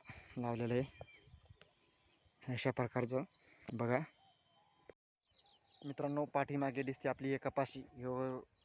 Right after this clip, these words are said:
प्लॉट लावलेला आहे, याच्यामध्ये आपण कबड्डी दोन प्लॉट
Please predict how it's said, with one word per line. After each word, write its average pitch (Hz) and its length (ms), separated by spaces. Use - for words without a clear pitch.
प्लॉट 131 240
लावलेला 131 280
आहे, 135 200
याच्यामध्ये 123 400
आपण 131 280
कबड्डी 139 380
दोन 139 200
प्लॉट 135 220